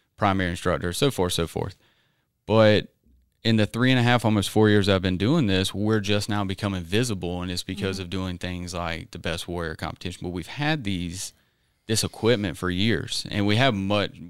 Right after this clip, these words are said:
Speaker 1: we have, I mean, millions of dollars worth of training equipment that people just don't know is available.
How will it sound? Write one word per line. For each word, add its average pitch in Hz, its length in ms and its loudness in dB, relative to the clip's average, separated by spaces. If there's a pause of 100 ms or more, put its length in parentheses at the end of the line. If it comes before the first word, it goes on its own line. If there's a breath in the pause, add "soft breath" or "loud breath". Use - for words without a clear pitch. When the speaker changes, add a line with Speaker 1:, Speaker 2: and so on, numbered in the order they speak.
(720)
Speaker 1:
we 131 200 -4
have, 117 400 2
I - 80 -4
mean, 104 200 -2
millions 123 380 2
of 92 60 -2
dollars 92 320 2
worth 85 180 -6
of - 160 -8 (300)
training 110 400 2
equipment 80 600 -6 (580)
that 90 300 -2
people 113 240 -2
just 101 200 -6
don't 95 180 0
know 95 520 -2 (800)
is 98 140 -6
available. 95 600 0